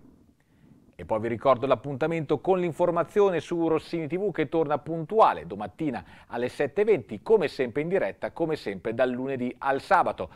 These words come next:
L'appuntamento è quello con Buongiorno Rossini, con la nostra rassegna stampa dei quotidiani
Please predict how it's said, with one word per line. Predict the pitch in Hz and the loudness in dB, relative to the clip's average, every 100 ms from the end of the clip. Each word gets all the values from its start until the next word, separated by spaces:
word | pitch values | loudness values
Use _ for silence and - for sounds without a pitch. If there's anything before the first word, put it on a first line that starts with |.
| - | -20
L'appuntamento | - 90 110 113 131 123 | -14 -10 -4 -2 0 -2
è | 127 | 0
quello | 143 131 | 0 0
con | 139 135 | -2 -4
Buongiorno | 127 139 139 143 160 151 | -4 -4 -2 0 2 2
Rossini, | 160 156 220 220 208 | -2 -2 -2 -2 0
con | 208 | 2
la | 190 | 2
nostra | 139 95 139 - | 0 -4 -6 -2
rassegna | 175 - 123 160 | -4 -4 -6 -8
stampa | - - 82 110 | -8 -10 -6 -8
dei | 117 123 | -6 -6
quotidiani | 190 180 170 95 76 107 | -4 -2 -2 -6 -6 -12